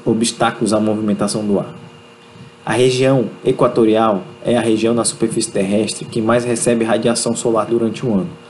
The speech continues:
A radiação solar provoca o aquecimento do ar,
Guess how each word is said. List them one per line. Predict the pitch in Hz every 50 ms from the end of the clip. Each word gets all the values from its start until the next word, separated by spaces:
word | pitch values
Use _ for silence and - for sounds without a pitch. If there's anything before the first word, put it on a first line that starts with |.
| - - - - - - -
A | - 113
radiação | 110 113 113 110 120 123 123 - 147 151
solar | 147 127 110 113 117 117
provoca | - - 120 110 110 117 117 -
o | 123
aquecimento | 110 - - 123 - - 131 120 123 120 - -
do | 131 131 120
ar, | 104 98 92 95